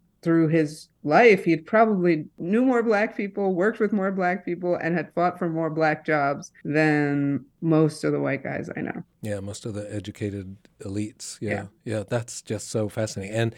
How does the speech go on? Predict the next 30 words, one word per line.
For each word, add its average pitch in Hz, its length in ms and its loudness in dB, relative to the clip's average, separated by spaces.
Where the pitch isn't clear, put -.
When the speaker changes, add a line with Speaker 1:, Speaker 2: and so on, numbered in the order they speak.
Speaker 2:
and 120 300 2
reading 123 260 6
about 104 300 0
John, 104 540 -2
it 104 260 -6
just, - 380 -2
he 113 220 -2
reminded 101 600 -4
me 90 280 -10
of 92 180 -10
so 107 300 -2
many 113 320 0
coal 131 240 4
miners 87 840 -6
and 95 400 -8
the, 95 260 -8
from, 107 360 -4
Speaker 1:
Yeah. - 60 -20
Speaker 2:
from 101 140 -2
Appalachia 110 720 -4
that 101 140 -6
I've 104 180 -4
got, 113 140 -6
uh, 101 240 -14
the 98 120 -8
privilege 104 400 -6
to - 60 -16
get 101 160 -14
to - 80 -16
know. 101 160 -12